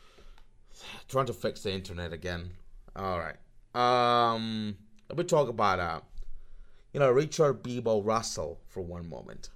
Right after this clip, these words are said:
All right, because that guy, you know, it's been, like, one year ever since he did what he did, and, like, it's, like, the perfect symbol for, like, every white person, what he comes on to when he's pressured by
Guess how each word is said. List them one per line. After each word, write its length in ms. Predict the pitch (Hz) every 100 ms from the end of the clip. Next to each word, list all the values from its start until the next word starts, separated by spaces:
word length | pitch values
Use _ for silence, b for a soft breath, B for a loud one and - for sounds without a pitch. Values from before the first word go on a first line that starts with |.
| -
All 100 | -
right, 220 | 98 92 - - - -
because 200 | - 113
that 280 | 139 185 131
guy, 360 | 123 104 78 73 - - - - - - - b b b b b -
you 100 | 135
know, 140 | 143
it's 200 | 135 -
been, 380 | - 170 175 151
like, 240 | 139 135 -
one 400 | 104 107 147 165
year 460 | 131 113 104 90 85
ever 240 | 110 117
since 420 | 117 - 113 104 -
he 160 | 117
did 220 | 90 120
what 180 | 117 117
he 80 | 113
did, 380 | 92 95 90 90 - _ _ _ -
and, 220 | 123 120
like, 320 | 120 113 107 b b b b b b b b b - -
it's, 180 | 139
like, 220 | 165 165 -
the 100 | 143
perfect 520 | - 170 165 156 -
symbol 560 | - 147 123 92 85
for, 340 | 85 110 104 98
like, 280 | 95 95 -
every 240 | 139 147
white 460 | 156 131 127 120 -
person, 500 | 107 104 - 85 78 80
what 360 | 82 117 131
he 160 | 117 135
comes 360 | - 117 107
on 200 | 107 107 101
to 180 | 87
when 180 | 82 90
he's 340 | 90 101 90 -
pressured 720 | - 113 117 - 110 101 95
by 240 | 95 90